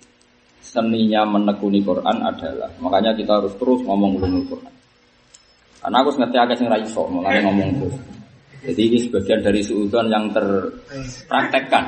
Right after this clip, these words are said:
Jadi niat elek, nerangno to niat elek. Niat elek ulama jadi ganjar. Dibanding niat apik, tapi ra ulama ra diganjar.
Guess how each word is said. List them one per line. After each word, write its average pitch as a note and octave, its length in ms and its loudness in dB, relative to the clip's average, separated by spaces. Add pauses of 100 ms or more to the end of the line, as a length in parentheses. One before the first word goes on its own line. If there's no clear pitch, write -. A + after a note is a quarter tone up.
(1200)
Jadi G2 320 0
niat G#2+ 240 2
elek, G2+ 400 0
nerangno G2+ 320 2
to A#2+ 160 2
niat G2+ 160 2
elek. G2 320 -2 (1040)
Niat G2+ 240 2
elek G#2 160 2
ulama G#2+ 320 4
jadi B2 160 -4
ganjar. G2 480 2
Dibanding B2+ 320 2
niat B2+ 160 4
apik, B2+ 480 0
tapi A#2 240 0
ra B2+ 80 2
ulama A#2+ 400 2
ra - 0 -
diganjar. G#2 480 -2